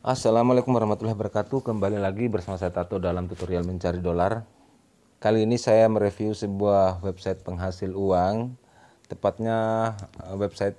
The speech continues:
mining atau menambang, teman-teman. Dan ini sangat cocok buat teman-teman yang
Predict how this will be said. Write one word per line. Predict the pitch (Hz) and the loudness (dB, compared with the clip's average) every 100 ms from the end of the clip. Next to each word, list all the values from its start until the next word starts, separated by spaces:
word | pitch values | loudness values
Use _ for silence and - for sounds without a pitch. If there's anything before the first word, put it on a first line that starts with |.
| - | -10
mining | 98 101 101 95 113 107 | -6 -4 -2 -4 -4 -4
atau | 98 95 104 | -6 -2 -4
menambang, | 101 101 90 90 98 98 | -2 -2 -2 -2 -2 -4
teman-teman. | 95 92 104 110 117 _ _ - - | -8 -6 -6 -6 -10 _ _ -20 -20
Dan | - 104 113 110 | -4 0 2 2
ini | 117 127 | 0 0
sangat | 123 113 98 | 0 -2 -2
cocok | 98 123 117 | -2 -2 -2
buat | 107 104 | 0 0
teman-teman | 104 95 104 107 | -2 -6 -6 -4
yang | 104 98 | -2 -4